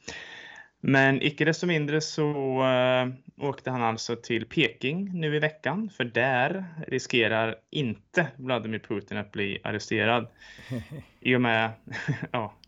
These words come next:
Speaker 1: Putin och Xi Jinpings, eh, väldigt, eh, hjärtliga personliga förhållande och, eh,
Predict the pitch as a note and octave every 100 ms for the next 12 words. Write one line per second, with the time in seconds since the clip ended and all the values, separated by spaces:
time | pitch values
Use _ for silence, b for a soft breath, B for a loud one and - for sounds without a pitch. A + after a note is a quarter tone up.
0 | _ D#3+ B2+ - B2 A#2 A#2 - A#2 A2+
1 | B2+ B2+ A#2 - A#2 A2+ A2 A2 A2 A#2+
2 | B2 G#2+ G#2+ A#2+ - - A#2 A#2 B2 -
3 | - A2+ A#2 A#2 A#2 - B2 A2 A2 B2
4 | D3 D#3 D#3 C#3 C3+ D3 G#3 - B B
5 | B B B B - A#2 A#2 _ _ -
6 | A#2+ A#2 A2+ A2+ A2 G#2+